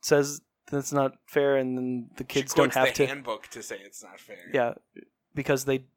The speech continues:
Speaker 1: don't need to raise their hands to speak.
Speaker 2: 'Cause it's video game high school. It's very, uh,
Speaker 1: Progressive.
Speaker 2: Yeah, that's exactly the word I was trying to think of.
Speaker 1: Uh, so the three of them get detention, and meanwhile in cyberspace, uh, the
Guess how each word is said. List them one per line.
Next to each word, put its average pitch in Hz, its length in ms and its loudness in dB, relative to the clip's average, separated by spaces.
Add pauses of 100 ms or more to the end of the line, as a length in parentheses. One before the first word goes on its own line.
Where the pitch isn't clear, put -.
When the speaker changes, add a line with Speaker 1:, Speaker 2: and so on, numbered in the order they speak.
Speaker 1:
don't 143 200 6
need 135 200 -2
to 127 220 2
raise 127 220 2
their 127 120 -2
hands 131 480 -6
to 131 140 -6
speak. - 500 -6 (420)
Speaker 2:
'Cause 151 180 -6
it's 120 140 -14
video 127 260 -4
game 104 160 -6
high 110 120 -10
school. 104 260 -12
It's - 140 -18
very, 98 420 -6 (100)
uh, 82 240 -20
Speaker 1:
Progressive. - 560 -8 (160)
Speaker 2:
Yeah, 123 200 -12 (120)
that's 113 220 -12
exactly 104 360 -16
the 95 60 -20
word 92 180 -18
I 95 40 -18
was 92 100 -20
trying 98 220 -18
to 92 60 -20
think 92 140 -20
of. - 1200 -20 (640)
Speaker 1:
Uh, 123 280 4
so 170 180 6
the 165 160 6
three 202 200 10
of 160 80 10
them 156 120 10
get 143 140 4
detention, 120 460 -4
and 135 220 0
meanwhile 143 420 10
in 131 80 4
cyberspace, 135 720 4 (420)
uh, 135 200 2
the 131 200 -2